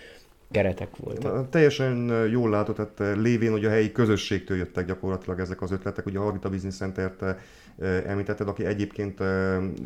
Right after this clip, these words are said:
Speaker 2: ilyen szempontból jó is, hogy, ö, hogy, ö, hogy megemlítjük, mert, ö,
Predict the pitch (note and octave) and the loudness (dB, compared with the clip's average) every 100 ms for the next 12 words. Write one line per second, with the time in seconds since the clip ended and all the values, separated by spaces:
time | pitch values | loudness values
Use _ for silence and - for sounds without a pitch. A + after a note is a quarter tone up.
0 | - - G2 F#2+ F#2+ F#2+ F#2+ F#2+ G#2 G2 | -10 -8 -6 -6 -6 -4 -2 2 2 2
1 | - E2+ F#2 F2+ F2 F#2 F2 F#2 F2+ F#2 | -2 -6 -2 -2 -2 -6 -4 -4 -4 -2
2 | F#2 F#2+ F#2 G2 G2 F#2+ - F#2+ F#2 | -2 -2 -4 -6 -4 -4 -2 -2 -2